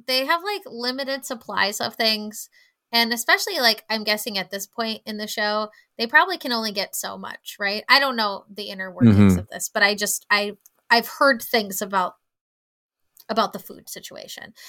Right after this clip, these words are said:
Speaker 1: So it's, like, not uncommon for people to make things and then share them with the house. But I'm sure she was like, "Well, it's not a lot, but it is kind of, like, something I really like making, and seems like maybe it's something that her friends really like her making." She's pulling out her party trick,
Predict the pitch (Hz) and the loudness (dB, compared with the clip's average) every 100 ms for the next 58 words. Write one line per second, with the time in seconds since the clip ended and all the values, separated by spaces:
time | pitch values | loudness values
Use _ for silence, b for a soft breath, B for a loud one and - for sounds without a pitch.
0 | B - 359 359 392 294 349 339 _ 277 | B 0 2 2 0 4 2 2 _ -4
1 | 269 269 240 233 226 226 220 208 220 202 | -2 2 2 2 -8 -12 -14 -12 -12 -12
2 | 202 214 202 202 185 185 196 175 180 180 | -12 -14 -14 -14 -12 -10 -10 -12 -16 -16
3 | 180 175 - 233 240 240 269 277 254 254 | -14 -14 -12 -6 -6 -4 -6 -6 -4 -4
4 | 262 392 381 370 349 - 339 302 233 214 | -2 4 4 4 0 2 2 2 4 6
5 | 226 214 226 226 - 233 226 226 - - | 4 2 -4 -4 -4 -8 -6 -6 -4 -2
6 | 208 202 190 185 185 190 196 185 185 202 | -2 -2 -6 -6 -12 -12 -10 -8 -8 -10
7 | 208 196 196 - 285 320 320 330 311 302 | -10 -10 -12 -10 -4 -4 -2 -2 2 0
8 | 294 226 202 202 208 B B - - 233 | 4 4 4 2 -6 B B -8 -2 0
9 | 220 220 - 196 202 202 202 208 202 214 | 4 2 2 -6 -4 -4 -4 -6 -6 -6
10 | 185 - - 196 - 214 233 240 240 254 | -4 -6 -8 -12 -2 2 2 2 -4 -2
11 | 233 233 226 233 233 240 226 220 214 233 | -2 -2 2 0 0 -6 -6 -8 -6 -6
12 | 220 220 B B - 349 - 359 339 294 | -6 -8 B B -8 -8 -4 -2 4 4
13 | 262 240 - 208 185 180 - 175 | 4 -2 -2 -2 -2 -12 -12 -12